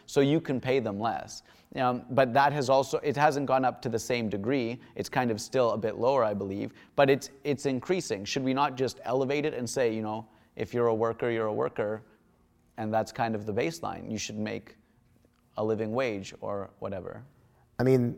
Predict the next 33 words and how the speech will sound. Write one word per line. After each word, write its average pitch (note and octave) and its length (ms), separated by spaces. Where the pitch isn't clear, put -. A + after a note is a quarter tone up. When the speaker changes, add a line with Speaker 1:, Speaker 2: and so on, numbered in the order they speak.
Speaker 2:
that B2 240
would A#2 160
be A2+ 520
sort A2 180
of G#2 60
an A2+ 80
idealistic A2+ 680
way A2 160
of G#2 120
looking C3+ 260
at D3+ 140
it, F3 120
where A2+ 200
you're G#2 120
saying, A2 460
"Okay, A2+ 360
this C#3 140
is C3 180
what C3 540
everyone A#2+ 260
needs A#2 140
to - 80
be A2 80
paid A#2+ 320
to A2 80
survive, C3 560
or, G#2 280
like, G2+ 240
or G#2+ 260
at A2+ 100
least A2+ 340
live A2 460
c-, - 160